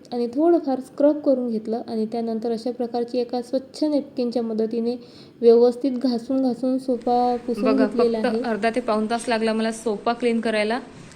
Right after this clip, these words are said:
Speaker 2: आणि सोफा बऱ्यापैकी क्लीन झालेला आहे. आणि हे जे तुम्हाला दिसत आहे, हात थोडा आता ओला आहे त्यामुळे दिसतो आहे,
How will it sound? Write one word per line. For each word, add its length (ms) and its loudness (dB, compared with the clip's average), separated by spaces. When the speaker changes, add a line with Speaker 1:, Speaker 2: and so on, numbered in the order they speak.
Speaker 2:
आणि 260 0
सोफा 320 0
बऱ्यापैकी 640 2
क्लीन 280 -2
झालेला 340 0
आहे. 320 -2
आणि 160 -4
हे 160 0
जे 100 -4
तुम्हाला 320 0
दिसत 280 -6
आहे, 80 -2
हात 280 -2
थोडा 180 0
आता 240 -2
ओला 220 6
आहे 260 0
त्यामुळे 380 0
दिसतो 300 -6
आहे, 220 -2